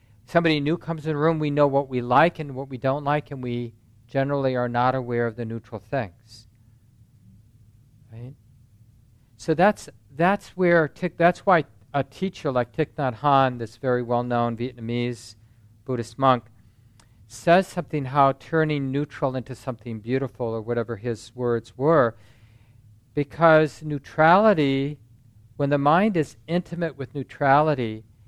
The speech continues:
it's learning something essential about freedom, right? How to be, really show up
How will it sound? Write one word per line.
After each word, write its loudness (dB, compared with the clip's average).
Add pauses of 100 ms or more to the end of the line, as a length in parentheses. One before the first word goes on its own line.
(260)
it's -8
learning 0
something -6
essential -4
about -4 (220)
freedom, -6 (2000)
right? -12 (180)
How -2
to 2
be, -2 (580)
really -2 (360)
show 0
up 4